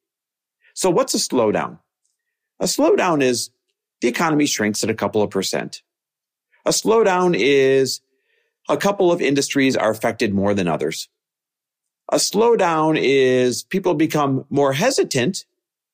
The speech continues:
with how they're gonna spend their money and maybe keep a little bit more of it on the sidelines. A catastrophe is what happened eleven, twelve years ago in the Great Recession, literally the biggest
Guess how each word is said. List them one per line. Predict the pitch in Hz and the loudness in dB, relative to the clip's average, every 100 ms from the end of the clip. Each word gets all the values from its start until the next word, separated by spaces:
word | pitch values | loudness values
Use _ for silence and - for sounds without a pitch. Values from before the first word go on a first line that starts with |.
| _ | _
with | 139 135 - | 0 0 -4
how | - 127 | -2 0
they're | 123 113 | 2 2
gonna | 104 101 | 0 -2
spend | - 98 92 | -2 -2 0
their | |
money | 85 80 90 160 _ _ _ _ | 0 0 -2 -4 _ _ _ _
and | - 127 | -4 0
maybe | 127 135 131 123 | 2 2 2 0
keep | 117 185 170 | 0 -2 2
a | |
little | 151 208 | 2 2
bit | 175 160 | 2 0
more | 139 139 | 2 2
of | 120 | 2
it | 110 | 0
on | 98 | 0
the | 90 | -2
sidelines. | - 82 65 - - - _ _ _ _ _ _ _ _ _ _ - - | -2 -2 -4 -10 -12 -14 _ _ _ _ _ _ _ _ _ _ -20 -8
A | - 170 | -2 -2
catastrophe | 170 156 - 262 262 180 - 143 117 151 175 - - | -2 -2 -2 -2 -2 -2 -2 0 2 0 -2 -14 -4
is | 165 175 | 0 0
what | - | 0
happened | 151 156 175 151 | -2 -2 0 0
eleven, | 147 180 156 | 2 2 0
twelve | 156 143 | 0 0
years | 135 185 131 | 2 2 2
ago | 107 90 101 _ _ | 0 -2 -2 _ _
in | - 143 | -2 0
the | 120 | 2
Great | 110 165 - | 0 0 -2
Recession, | 104 - 160 - - _ _ | -4 -2 -2 -4 -8 _ _
literally | - 180 208 156 139 | 0 2 2 2 2
the | 113 | -2
biggest | 98 185 170 185 - | 0 0 0 -2 -4